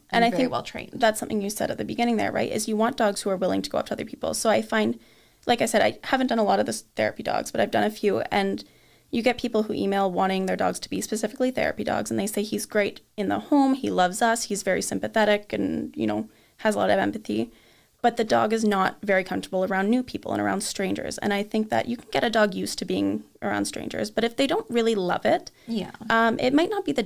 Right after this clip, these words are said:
Speaker 1: job for them. And that's okay. Your dog can be great with you and with the people you know and still be a lovely, happy companion.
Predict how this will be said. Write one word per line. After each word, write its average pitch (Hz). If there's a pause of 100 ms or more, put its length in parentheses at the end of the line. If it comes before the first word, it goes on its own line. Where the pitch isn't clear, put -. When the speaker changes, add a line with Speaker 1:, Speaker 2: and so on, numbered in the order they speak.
Speaker 1:
job 190
for -
them. -
And 214
that's 294
okay. -
Your 226
dog 294
can 302
be 247
great 202
with 202
you 247
and 190
with 190
the -
people 208
you 196
know 220
and 185
still -
be 226
a 208
lovely, 196
happy -
companion. 226